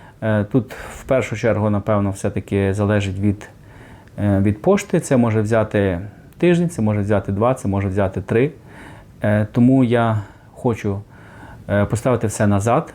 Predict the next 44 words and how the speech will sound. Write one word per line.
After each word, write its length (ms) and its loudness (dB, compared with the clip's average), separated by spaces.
Як 200 -2
можна 260 0
бачити, 380 0
я 460 0
нічого 380 2
не 100 2
чищу, 360 -2
нічого 360 2
не 120 4
мию, 280 4
так 220 -6
я 80 0
не 80 0
впевнений, 360 -2
що 200 -6
я 140 -2
буду 200 0
використовувати 600 -2
навіть 260 0
ті 140 0
самі 280 2
запчастини. 680 0
Е, 380 2
тому 220 6
я 120 4
просто 260 -2
хочу 220 -2
все 180 -2
поставити 420 0
назад, 280 2
щоб 220 -4
просто 320 0
не 260 2
загубити. 600 0
Так 260 -2
як 120 0
в 40 0
мене, 240 2
чесно 300 0
кажучи, 300 0
вже 200 4
всі 200 0
мої 240 4
баночки, 540 2